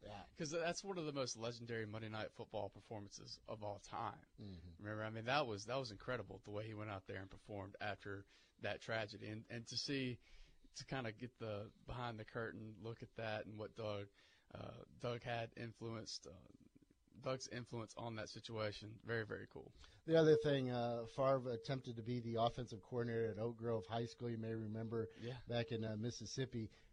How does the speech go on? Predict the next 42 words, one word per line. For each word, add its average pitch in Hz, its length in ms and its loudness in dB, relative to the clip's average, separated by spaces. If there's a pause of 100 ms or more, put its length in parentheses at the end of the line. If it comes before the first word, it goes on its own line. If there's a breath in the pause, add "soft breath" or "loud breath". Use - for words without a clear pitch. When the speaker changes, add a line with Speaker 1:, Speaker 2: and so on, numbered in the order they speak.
Speaker 1:
He 135 100 2
actually 139 300 4
reached 123 380 2
out 117 220 4
to 107 100 -4
Doug 117 360 2
and, 113 260 2
uh, 107 160 0
Ty 113 240 0
Detmer, 107 500 0
who 107 140 -4
was 104 240 -4
another 107 240 -4
one 104 200 -2
of 92 140 -6
Favre's, 98 380 -2
uh, 98 100 -2
backup 101 340 -2
quarterbacks 104 540 -4
and 104 80 -4
also, 101 420 -4 (340 loud breath)
uh, 98 120 -6
coached 117 340 0
in 113 60 -2
the 104 80 2
high 110 160 0
school 107 240 -6
and 101 100 -6
college 107 380 0
ranks, 117 360 0
and 104 80 -4
basically 113 460 2
asked 113 240 4
him, 98 100 -4
"Hey, 143 140 6
Doug, 139 320 8
what 135 160 4
advice 131 380 4
do 120 100 -6
you 120 60 0
give 123 160 4
me 123 320 2